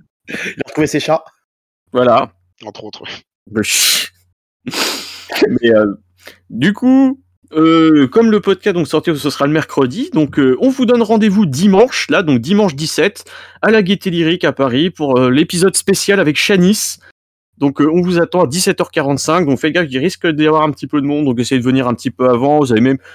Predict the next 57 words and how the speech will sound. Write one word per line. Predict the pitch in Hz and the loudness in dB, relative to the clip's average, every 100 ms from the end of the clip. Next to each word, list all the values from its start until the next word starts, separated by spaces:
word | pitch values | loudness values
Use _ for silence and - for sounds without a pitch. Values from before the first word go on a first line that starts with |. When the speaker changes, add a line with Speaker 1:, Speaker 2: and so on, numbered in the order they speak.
| _ | _
Speaker 2:
vous | - | 0
pouvez | 139 | 2
même | 160 - | 0 -2
acheter | 170 160 - 185 | -2 -2 -4 -4
des | 151 | -2
coupes-fils | 143 147 - - 160 151 | -4 -10 -12 -8 -8 -8
si | 120 | -6
jamais | 117 120 120 | -4 -2 -4
ça | 117 | -6
vous | 110 113 | -8 -6
dit. | 120 139 | -6 -2
Bon, | 110 113 | -2 -2
vous | - | -4
n'êtes | 98 | -6
pas | 104 | -4
obligé, | 104 113 139 | -2 0 0
hein. | 139 143 - - - - | 0 -2 -12 -20 -20 -2
Mais, | 123 123 | 2 4
euh, | 117 117 | 6 4
voilà, | 104 110 76 | 4 0 -2
ça | - | -6
va | 101 107 | -2 -2
être, | 117 113 | -2 -2
euh, | 101 82 _ _ _ _ - | -2 -4 _ _ _ _ -12
ça | - | -4
va | 110 | 0
être | 131 | -2
très, | - 190 | -2 -4
ça, | 180 151 | 0 0
ça | 139 | 2
va | 117 | 0
être | 120 | 0
très | 226 | 0
sympa. | - 165 - 175 202 | 0 0 2 2 2
On | 160 | 0
espère | 165 - 208 | -2 -2 -4
que | - | -4
vous | 180 | -10
serez | - 160 | -4 0
nombreux, | 151 127 143 226 - - _ _ _ _ - _ | 2 2 2 2 -6 -20 _ _ _ _ -20 _
que | - 131 | -2 0
pour | 127 147 | 0 0
nous | 156 156 | 2 2
soutenir, | - - 110 143 | -2 -4 -2 -2
pour | - | 0
nous | 143 127 | 0 0
écouter, | 131 131 120 147 | -2 -2 -2 -2
pour | 170 | 0
voir | 135 131 | -2 0
nos | 131 | 0
gueules | 123 123 | 2 0
en | 120 | 0
vrai. | 107 117 | -2 -4
Vous | 117 113 113 | -4 -4 -2
allez | |
être | 113 | -2
déçus. | 110 110 - 175 | -2 -4 -4 -6